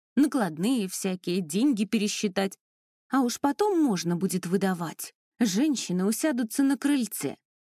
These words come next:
Будут сидеть до победного, пока Виталина, наконец, не распахнёт двери святая святых и не пригласит забирать пенсию и пособие.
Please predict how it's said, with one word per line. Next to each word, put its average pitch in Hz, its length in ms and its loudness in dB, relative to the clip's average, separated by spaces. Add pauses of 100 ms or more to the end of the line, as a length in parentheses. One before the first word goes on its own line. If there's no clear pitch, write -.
(140)
Будут 208 380 2
сидеть 196 400 0
до 180 120 -4
победного, 156 640 -2
пока 170 260 -4
Виталина, 220 580 0
наконец, 160 580 -4
не 311 160 4
распахнёт 277 680 0
двери 202 320 2
святая 180 460 -2
святых 285 540 -2 (560)
и 311 100 6
не 254 100 4
пригласит 226 640 2
забирать 233 680 0
пенсию 302 600 2
и 226 40 4
пособие. 165 840 -6